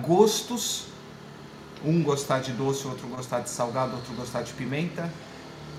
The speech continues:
mas não muda o organismo básico, porque ainda assim estamos falando de um organismo humano, é uma anatomia única.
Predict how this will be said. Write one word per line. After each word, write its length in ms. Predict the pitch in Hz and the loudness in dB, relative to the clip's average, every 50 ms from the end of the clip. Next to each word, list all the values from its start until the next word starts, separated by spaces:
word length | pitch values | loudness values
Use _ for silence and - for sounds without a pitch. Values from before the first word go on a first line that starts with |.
| - - | -8 0
mas 300 | 147 147 151 151 147 147 | 2 4 4 4 2 2
não 180 | 156 160 160 156 | 0 2 2 2
muda 640 | 147 147 147 160 180 202 180 151 180 185 185 147 | 0 0 0 2 2 2 2 4 4 2 2 2
o 60 | 156 156 | 2 2
organismo 600 | 156 151 151 151 143 139 151 156 151 165 170 160 | 2 2 2 2 2 2 0 -2 -2 -4 -4 2
básico, 640 | 151 160 160 156 151 - 127 120 - - 113 113 107 - - - - - - - - - | 4 6 6 6 4 2 -4 -8 -8 -8 -8 -8 -8 -10 -12 -16 -18 -18 -18 -18 -12 -2
porque 320 | - 151 143 - - 160 | 0 0 0 0 2 4
ainda 500 | 147 139 143 156 180 214 226 220 202 196 | 6 6 6 6 4 4 2 4 4 2
assim 440 | 175 - - - 202 202 208 208 202 - - - - - | 2 2 0 0 2 4 4 4 2 0 -6 -14 -14 -12
estamos 400 | 135 - - 156 143 151 147 - | -12 -4 -2 0 0 0 -2 0
falando 480 | - 135 131 147 165 175 180 170 170 | 0 2 2 4 4 4 4 2 2
de 100 | - 156 | 0 0
um 80 | 147 147 | 0 -2
organismo 680 | 147 147 143 135 131 139 156 170 170 165 - 165 165 - - | -2 -2 0 -2 0 0 0 0 0 0 0 -2 -2 -2 -2
humano, 600 | 143 151 151 147 151 151 147 135 123 117 110 107 117 | 0 2 4 6 6 6 6 4 4 2 0 0 0
é 40 | 117 | 0
uma 160 | 117 127 131 | 2 2 2
anatomia 600 | 131 139 139 139 - 151 131 135 139 156 151 143 | 2 2 0 0 -2 -2 -2 0 0 2 2 2
única. 580 | 139 143 151 139 123 117 - - - 95 90 | 2 2 0 0 -2 -4 -6 -6 -6 -6 -6